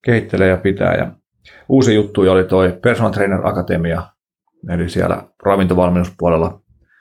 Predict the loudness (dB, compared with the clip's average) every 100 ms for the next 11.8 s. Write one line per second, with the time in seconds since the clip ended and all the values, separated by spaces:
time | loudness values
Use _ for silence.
0 | _ _ _ -2 0 0 -4 _ _ _
1 | -4 0 0 0 -2 -2 -4 -4 -6 -8
2 | -14 -10 -8 -10 _ _ _ _ -4 -2
3 | -2 0 -2 -2 -4 -4 -4 -4 -4 -6
4 | -6 -8 -4 -4 -4 -12 _ _ _ _
5 | _ _ _ _ _ _ _ _ 0 0
6 | 0 0 0 2 2 0 -4 -4 0 2
7 | 2 0 -2 _ _ _ -6 -2 -2 -2
8 | -4 -2 -4 -6 -12 _ _ _ _ _
9 | _ _ _ _ _ _ _ _ -16 -4
10 | 0 0 0 -2 -4 -6 -6 -14 -20 _
11 | 0 0 2 0 2 -2 -4